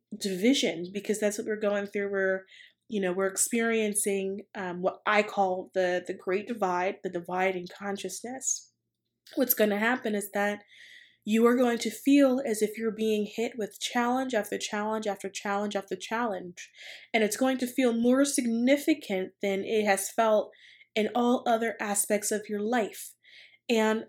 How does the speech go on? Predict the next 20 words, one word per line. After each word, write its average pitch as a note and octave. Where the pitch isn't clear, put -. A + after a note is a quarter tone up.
the A3+
reason D4
for G3+
this G3+
is B3
because B3+
in D4+
a D#4
way, C4+
energetically, A#3
frequency-wise, G#3+
it G3+
is A3
more C#4+
significant G#3
because A#3+
energetically, A3+
we're A3
choosing C#4+
sides. -